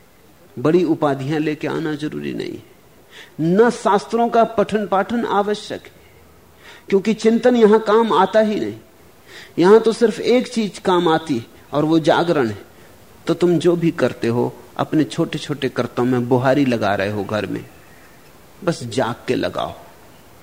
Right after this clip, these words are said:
एक ज़ेन फकीर हुआ, सम्राट उसके पास आया था सीखने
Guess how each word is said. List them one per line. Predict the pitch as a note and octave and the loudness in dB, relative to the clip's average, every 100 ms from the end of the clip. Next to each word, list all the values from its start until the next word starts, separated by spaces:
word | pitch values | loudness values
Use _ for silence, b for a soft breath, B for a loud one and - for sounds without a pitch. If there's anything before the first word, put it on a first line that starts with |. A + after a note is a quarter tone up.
| - - - - - - - - | -20 -20 -20 -20 -20 -20 -20 -8
एक | D3 B2 | -6 -6
ज़ेन | A#2+ D#3 | -4 -4
फकीर | D3+ C3 D#3+ C#3 | -4 -6 -4 -2
हुआ, | A#2+ G2 - - - - - B B B B B B - _ _ _ - _ _ - - - - | -2 -4 -8 -20 -20 -20 -20 B B B B B B -20 _ _ _ -20 _ _ -20 -20 -20 -20
सम्राट | - D3+ C#3+ D#3 C#3+ | -4 2 2 2 0
उसके | C#3 - B2+ | -2 -4 -6
पास | - G#2 - | -2 -4 -4
आया | G2 A#2+ A#2+ | -4 -4 -4
था | B2+ | -6
सीखने | G2+ - B2 - - | -8 -6 -6 -6 -8